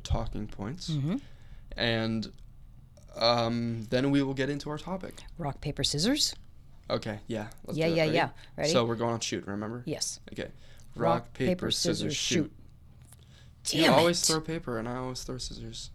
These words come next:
Speaker 1: I always win, huh?
Speaker 2: Let's do it again.
Speaker 1: Nah, I
Speaker 2: Mm.
Speaker 1: won.
Speaker 2: Damn.
Speaker 1: Okay, so,
Speaker 2: Okay, okay.
Speaker 1: um, I want you to read yours first. To me.
Speaker 2: Okay, here's my question.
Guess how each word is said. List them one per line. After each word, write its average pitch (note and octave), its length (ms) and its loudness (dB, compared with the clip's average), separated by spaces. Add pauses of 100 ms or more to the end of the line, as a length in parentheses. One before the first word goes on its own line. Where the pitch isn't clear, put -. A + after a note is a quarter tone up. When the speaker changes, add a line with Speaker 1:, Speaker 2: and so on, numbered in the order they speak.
(180)
Speaker 1:
I B2+ 80 -6
always C#3 280 -8
win, C#3 240 -10
huh? C#3 100 -8 (880)
Speaker 2:
Let's - 160 -12
do E3 160 -8
it C#3 80 -6
again. C#3+ 240 -10 (460)
Speaker 1:
Nah, B2+ 240 -6 (140)
I - 100 -2
Speaker 2:
Mm. C#3 60 2
Speaker 1:
won. B2+ 240 -2 (420)
Speaker 2:
Damn. C#3+ 140 0
Speaker 1:
Okay, A#2+ 220 4 (200)
so, - 340 6
Speaker 2:
Okay, G3+ 240 8 (180)
okay. F3+ 160 2
Speaker 1:
um, B2 260 8
I C#3 100 6
want D#3+ 200 4
you C3+ 140 2
to C#3 80 4
read A#2+ 220 0
yours A2+ 200 0
first. - 380 -8 (800)
To C3 100 -4
me. G#2 200 -4 (760)
Speaker 2:
Okay, E3 460 -4 (160)
here's F3 260 0
my D3+ 120 0
question. - 500 -4